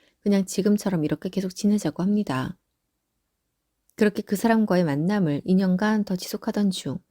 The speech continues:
우연히 어느 음식점에서 그 사람의 부모님을 마주하게 되었습니다. 그날을 지금 다시 떠올려봐도 너무 당황스럽기만 합니다. 친구와 함께 밥을 먹고 나오는데 저를 스쳐 음식점으로 들어가더니 아주머니께서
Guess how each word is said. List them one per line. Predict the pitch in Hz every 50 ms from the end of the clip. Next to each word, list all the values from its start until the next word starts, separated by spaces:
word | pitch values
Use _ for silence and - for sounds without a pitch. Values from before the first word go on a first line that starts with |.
| _ _ _ _ _ _ _ _ _
우연히 | 180 202 196 196 196 190
어느 | - 170 175 165
음식점에서 | 160 180 - - - 208 180 165 156 170 - 202
그 | 196 - -
사람의 | - 226 208 196 190 180
부모님을 | 185 - 180 180 185 180 160 151 160 190 208 208 202 190
마주하게 | - 151 170 175 208 190 175 151
되었습니다. | - - 165 170 - - 196 196 196 185 135 127 127 180 180 _ _ _ _ _ _ _ _ _ _ _ _ _ _ _ _ _ _ _ _ _
그날을 | - - 202 208 208 214 196 175 175 190 196 190 180
지금 | 185 - 220 220 214
다시 | 196 185 180 -
떠올려봐도 | - 233 254 254 247 247 240 - 170 - - - 170 - _ _ _ _ _ _
너무 | - 175 185 202
당황스럽기만 | 185 - 175 151 180 208 - - 233 - - - 151 147
합니다. | 175 196 208 214 202 - 139 139 - - _ _ _ _ _ _ _ _ _ _ _ _ _ _ _ _ _ _ _
친구와 | - - 269 254 247 240 233
함께 | 226 214 208 -
밥을 | 185 - 165 - - 190
먹고 | 175 180 - 208
나오는데 | 196 170 156 180 190 175 156 151 175 196 214 208 190 175 180
저를 | - 196 202 208
스쳐 | - - - _ _ - - 180 - - - _ _ _ _ _ _ _ -
음식점으로 | 196 214 - - _ 269 233 214 185
들어가더니 | 185 - - 196 185 180 - 160 160 165 - -
아주머니께서 | - 147 151 - 208 226 226 220 220 - 180 180 - 151 135 151 175 170